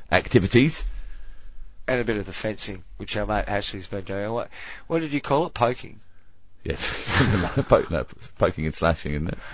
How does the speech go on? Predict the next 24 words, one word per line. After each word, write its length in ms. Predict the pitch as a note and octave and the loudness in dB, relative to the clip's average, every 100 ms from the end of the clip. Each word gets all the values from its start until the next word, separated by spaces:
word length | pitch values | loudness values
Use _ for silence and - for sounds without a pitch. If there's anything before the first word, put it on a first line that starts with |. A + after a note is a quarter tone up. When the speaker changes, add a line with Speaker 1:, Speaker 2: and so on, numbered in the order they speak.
| - | -4
Speaker 2:
Poking 320 | - C#3 C3 A#2+ | 6 6 6 -2
and 100 | G#2 | -2
Speaker 1:
Yeah, 60 | |
Speaker 2:
slashing, 340 | A2 G#2 G#2 G2+ | 0 0 -2 -4
Speaker 1:
it's 100 | F2+ | 2
a 40 | |
bit 100 | F#2 | 2
Speaker 2:
yeah. 80 | D2 | 2
Speaker 1:
like 120 | - | 0
some 160 | - C#2+ | 0 -2
of 80 | C#2+ | 0
the, 220 | D#2 D2+ | 2 2
um, 180 | - E2 - - - | -2 -6 -12 -14 -6
fullbacks 300 | - F2 D#2 | 0 2 6
Speaker 2:
Pirate 180 | D#3+ E3+ | 6 6
Speaker 1:
at 60 | A2+ | 4
the 60 | |
Speaker 2:
movie. 100 | G2+ | 2
Speaker 1:
club. 220 | F2+ E2 - - - | 4 4 2 -8 -4
Speaker 2:
Oh, 300 | G#2 G2+ F#2+ | 0 0 0
that's 280 | F#2+ F#2+ - | -2 -4 -4
right. 240 | F#2+ - - - | -4 -6 -8 -2
Speaker 1:
Oh, 100 | - | 0
pi-, 140 | C#3+ | 6